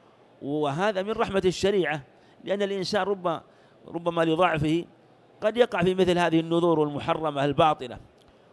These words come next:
ومع ذلك لم تخل الشريعة هذا الأمر، بل بيّنت أن هذا النذر محرم وأنه لا يجوز. هنالك أحكام للنذور كثيرة ذكرها العلماء، لكن المصنف رحمه الله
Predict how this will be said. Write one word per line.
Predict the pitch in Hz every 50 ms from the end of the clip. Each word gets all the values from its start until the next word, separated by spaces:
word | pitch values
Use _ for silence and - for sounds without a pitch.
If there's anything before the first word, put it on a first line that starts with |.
| _ _ -
ومع | 117 120 113 120
ذلك | 139 156 160 160 151 131 139
لم | 127 127
تخل | 120 - 151 196
الشريعة | 196 190 - - 175 170 180 165 156 160 156 127 - - _ - - _ - _ _ _ _ _ _ _ _ _ _ _ _ _ _ _ -
هذا | - 139 156 156 156
الأمر، | 151 127 151 175 185 202 196 - - _ _ _ - 110
بل | 135 139 139
بيّنت | 127 127 156 165 156 143 135 131 127 123 117 107 - - -
أن | 131 147 147 135 127
هذا | 127 117 135 139 135 123 127
النذر | 123 123 143 156 160 160 151
محرم | 143 135 123 - - 151 143 131 143 139 131 120
وأنه | 110 110 135 139 135 127 131 160 170 165 - - - - _ - - -
لا | 120 143 135
يجوز. | 127 120 117 113 127 117 104 - - - _ _ _ _ _ _ _ _ _ _ _ _ _ _ _ _ _ _ _ _ _ _ _ _ _ _ - - - - - - 151
هنالك | 147 185 214 208 175 - 160
أحكام | 139 - - - - 151 147 139 127
للنذور | 127 123 120 123 120 135 131 113
كثيرة | - 127 117 131 139 135 120
ذكرها | 123 127 139 120 139 123 117
العلماء، | 113 104 117 135 147 156 156 143
لكن | 151 151 143 -
المصنف | 131 120 - 156 143 135 127 127
رحمه | 127 113 123 127 120 120
الله | 120 120 131 139 139 131